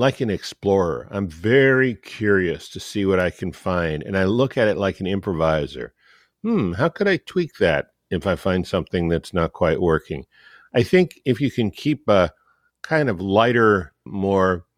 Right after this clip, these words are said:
inquisitive attitude about it, you'll get better results. But again, you do you. How, whatever works for you is what you're gonna do. That's how I do it. All right, so now let's get to our list. Number one,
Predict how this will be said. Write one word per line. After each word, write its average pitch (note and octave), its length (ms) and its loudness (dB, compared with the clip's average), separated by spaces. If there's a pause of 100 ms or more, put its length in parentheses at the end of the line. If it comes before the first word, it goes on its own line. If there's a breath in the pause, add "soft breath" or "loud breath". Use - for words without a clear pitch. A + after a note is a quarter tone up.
(480)
inquisitive G#2+ 840 0
attitude F#2+ 840 0 (280)
about F#2+ 400 2
it, F2+ 120 -2
you'll F2 140 -4
get E2 220 -4
better F2 280 2
results. D#2+ 720 -4
But F#2 280 0 (680 soft breath)
again, F#2+ 440 2
you G#2 200 0
do B2+ 180 4
you. A#2 320 2
How, G2 360 -2 (100)
whatever C3+ 500 2
works A#2 480 0
for - 160 -4
you A2+ 240 2
is F2+ 140 0
what G2 160 -2
you're F#2 160 -4
gonna F#2 240 -2
do. E2 340 0 (480 soft breath)
That's G#2 220 0
how G2 80 2
I D#2 100 2
do C#2 220 -8
it. - 120 -10 (520 soft breath)
All C#3 100 6
right, G2+ 220 2
so G2 320 0 (120)
now D3+ 200 4
let's B2 180 4
get A#2 160 2
to A2+ 80 0
our G2+ 100 6
list. F2 280 2
Number A#2 280 2
one, D#2+ 420 -4